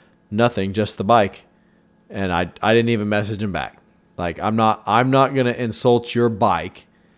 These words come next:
and tell you that it's only, I mean, I K B B'd it or whatever. Uh, the N A D A on it was,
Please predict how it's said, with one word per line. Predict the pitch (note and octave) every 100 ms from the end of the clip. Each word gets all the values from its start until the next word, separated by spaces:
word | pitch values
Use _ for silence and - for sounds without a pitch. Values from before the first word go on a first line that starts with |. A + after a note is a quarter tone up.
| _ -
and | G2
tell | - A2
you | G#2+ G#2
that | F#2+ G#2
it's | G2+
only, | G#2+ G#2+ G#2+ G#2
I | G#2+
mean, | G#2 G2
I | A#2 - - _ _
K | - B2+
B | A#2 A2+
B'd | A2 A#2+ A#2
it | A#2
or | G#2 G2
whatever. | F#2+ A2 A#2 A2 G#2+ G#2 G#2 - - - _ -
Uh, | G2+ F2 E2 - _ _ _
the | A2 F#2 D#2 D#2 -
N | C3
A | B2
D | A#2 A#2+ A#2+
A | G#2+ A2
on | G#2+ G#2
it | G2+ -
was, | G#2+ F#2 F2 -